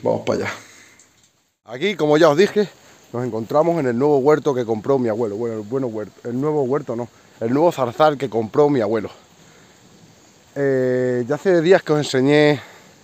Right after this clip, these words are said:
el huerto, pero, pero, pero hay un problema. No para de llover. O sea, ahora mismo es por la tarde, toda la mañana no para de llover. Ya lo veis en los directos y por ahí de la,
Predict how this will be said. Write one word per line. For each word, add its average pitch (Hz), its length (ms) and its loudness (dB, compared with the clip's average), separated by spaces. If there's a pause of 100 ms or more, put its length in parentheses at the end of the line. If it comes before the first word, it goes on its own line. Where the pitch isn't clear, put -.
(480)
el 123 240 2
huerto, 165 460 0 (180)
pero, 190 380 -2 (160)
pero, 165 260 -4
pero 151 300 0
hay 147 80 4
un 139 100 0
problema. 127 420 -2 (840)
No 143 140 2
para 147 200 4
de 131 140 2
llover. 107 340 -4
O 107 80 -14
sea, 127 140 -2
ahora 131 100 2
mismo 147 320 0
es 139 80 0
por 143 140 0
la 131 100 2
tarde, 160 300 2
toda 131 220 -4
la 127 60 -2
mañana 123 200 0
no 117 60 0
para 117 160 0
de 104 60 0
llover. 107 280 -2 (560)
Ya 90 100 -12
lo 92 80 -10
veis 98 140 -10
en 95 60 -8
los 92 100 -10
directos 110 400 -6
y - 20 -8
por 95 160 -12
ahí 98 80 -6
de 104 60 -6
la, 95 180 -6